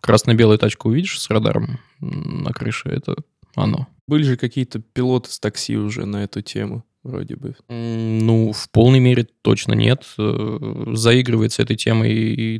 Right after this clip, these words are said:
Speaker 1: Tesla, но не в России.
Speaker 2: У такси вроде были пилоты на эту тему какие-то уже.
Speaker 1: У Яндекса, в смысле?
Speaker 2: Да, у Яндекс Такси.
Speaker 1: Блин, я боюсь сказать тебе что-то определённое, типа точно нет или точно да, но, может быть, были, но не, не больше, чем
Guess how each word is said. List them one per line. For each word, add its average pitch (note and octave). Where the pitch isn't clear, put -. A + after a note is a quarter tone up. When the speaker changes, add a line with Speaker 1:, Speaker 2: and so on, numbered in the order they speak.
Speaker 1:
Tesla, -
но A#2
не A2+
в A2
России. -
Speaker 2:
У -
такси D#3
вроде B2
были C3
пилоты A2+
на A#2+
эту G#2+
тему G#2
какие-то -
уже. -
Speaker 1:
У G2+
Яндекса, D3+
в -
смысле? -
Speaker 2:
Да, G2
у G2
Яндекс G2
Такси. -
Speaker 1:
Блин, G#2
я G#2
боюсь A2
сказать G#2+
тебе G#2
что-то -
определённое, A2
типа -
точно -
нет G#2+
или G#2
точно A2
да, A#2+
но, A2
может G#2+
быть, G#2+
были, A2+
но G#2
не, A2
не A2
больше, A2+
чем -